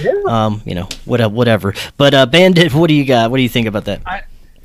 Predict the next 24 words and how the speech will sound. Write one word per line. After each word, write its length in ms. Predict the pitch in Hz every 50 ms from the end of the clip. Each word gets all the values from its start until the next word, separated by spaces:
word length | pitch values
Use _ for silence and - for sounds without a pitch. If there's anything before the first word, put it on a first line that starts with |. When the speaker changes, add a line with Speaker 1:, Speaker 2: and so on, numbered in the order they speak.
| - - - - - - - - -
Speaker 3:
Blue, 300 | 151 147 151 214 240 -
Project 520 | _ _ - - 185 185 170 180 135 110
Bluebeam's 460 | 107 131 165 151 135 120 117 110 101
already 180 | 117 113 117 117
been 180 | 110 117 107
used. 520 | 104 104 117 131 123 110 95 - - _ _ _ _ _ _ _ _ _ _ _ _ _
Um, 420 | - 123 110 104 101 98 98 98 101 _ _ _ _
you 160 | - 127 127
need 160 | 131 135 127
to 80 | 127 120
look 240 | 120 120 110 - -
up, 240 | 120 110 - _ _ _ _ _ _ -
um, 300 | 117 117 110 110 110 107
if 140 | 104 104 -
you 80 | 117
haven't 240 | 113 123 127 120 131
already, 500 | 117 117 110 113 110 101 104 104 104 107 _
there 100 | - 120
was 140 | 113 107 -
an 80 | 120 117
instance 640 | - - 117 107 - - 123 110 110 - - - -
back 340 | - 117 113 113 110 _
in 180 | - 113 113 107
the 840 | - 117 113 113 113 117 117 117 117 113 113 113 117 117 110 110